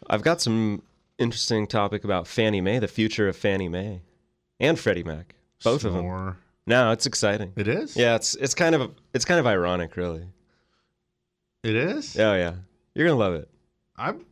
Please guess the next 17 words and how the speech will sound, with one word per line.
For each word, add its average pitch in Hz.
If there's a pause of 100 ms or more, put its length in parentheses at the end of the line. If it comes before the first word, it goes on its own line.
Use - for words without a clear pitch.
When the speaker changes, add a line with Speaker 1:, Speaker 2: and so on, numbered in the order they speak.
(120)
Speaker 2:
I'm 208
kind 302
of 320
excited. 320
I 113
know 147
nothing 131
about 139
that. 85
I'm 104
ready 117
to 110
talk 113
about 98
that 95
with 92
you. 95